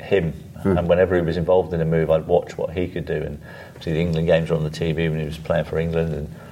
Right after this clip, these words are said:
Speaker 1: so all the, the long-range passing, the fact that he just made the game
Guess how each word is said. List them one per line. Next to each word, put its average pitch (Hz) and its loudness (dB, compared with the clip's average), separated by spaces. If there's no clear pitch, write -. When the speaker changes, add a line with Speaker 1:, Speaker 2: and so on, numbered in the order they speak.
Speaker 1:
so 82 2
all 98 4
the, 85 2
the 85 0
long-range 85 2
passing, 85 0
the - -16
fact - -6
that - -10
he 90 -4
just 85 -6
made 87 2
the 85 -4
game 80 0